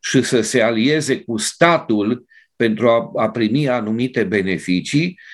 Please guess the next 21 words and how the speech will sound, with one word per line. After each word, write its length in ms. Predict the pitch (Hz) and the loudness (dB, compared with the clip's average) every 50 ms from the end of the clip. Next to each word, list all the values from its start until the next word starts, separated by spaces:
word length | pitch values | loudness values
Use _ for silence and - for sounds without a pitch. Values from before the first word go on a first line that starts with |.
| - - | -14 -4
în 200 | - 143 147 147 | 2 2 2 2
mod 260 | 160 180 202 208 196 170 | 2 2 0 0 -2 -4
progresiv, 840 | - - 180 170 160 143 151 156 143 147 - 143 107 90 - - - _ _ | -4 -2 -2 -2 0 0 -2 -2 -2 -2 -2 -2 -2 -2 -4 -8 -18 _ _
atunci 560 | - 110 110 - - 165 175 175 156 151 - | 0 0 0 0 0 -2 -2 -2 -4 -8 -8
când 280 | - - 147 127 117 107 | -4 -2 -2 0 -2 -4
statul 560 | 107 - - - 165 160 151 147 139 131 123 | -6 -2 2 2 2 2 2 0 -2 -2 -2
îți 200 | 120 113 104 98 | -2 -4 -2 0
dă 140 | 131 151 135 | 0 0 2
anumite 600 | 117 123 120 110 110 113 123 147 143 - 127 110 | 0 0 -2 -2 -4 -4 -4 -4 -2 -2 -2 -2
beneficii 920 | 98 98 123 113 104 113 101 92 - 143 135 120 - - 90 73 - - _ _ - - - - - - - - | 0 0 0 0 2 0 0 2 2 0 0 0 -2 -6 -6 -6 -8 -12 _ _ -20 -20 -18 -18 -18 -18 -18 -10
și 220 | - - - 123 - | -4 0 0 0 2
tu 220 | - - 151 156 | 2 2 2 4
le, 460 | 147 139 135 131 127 123 123 120 110 117 - 95 82 76 73 | 2 2 0 0 0 0 -2 -2 -4 -6 -10 -10 -12 -12 -8
uh, 460 | 82 113 110 104 104 104 95 95 101 - | -4 0 0 2 2 2 2 2 0 0
le 140 | 104 113 113 | 0 2 2
accepți 760 | 113 110 107 - - - 160 143 - - - - - - _ _ _ _ - | 2 0 0 -4 -2 0 2 2 0 0 -6 -16 -18 -18 _ _ _ _ -6
și 160 | - - - | -2 0 2
în 100 | 113 107 | 4 4
loc 240 | 113 143 160 160 - | 4 4 2 0 -2
să 180 | - - 151 127 | -2 0 0 0
penalizezi 1160 | - - 143 131 123 131 127 123 127 127 123 113 123 175 175 160 147 110 73 - - - | 0 0 0 0 2 0 0 0 0 0 -2 -2 0 0 0 0 0 -4 -6 -12 -16 -18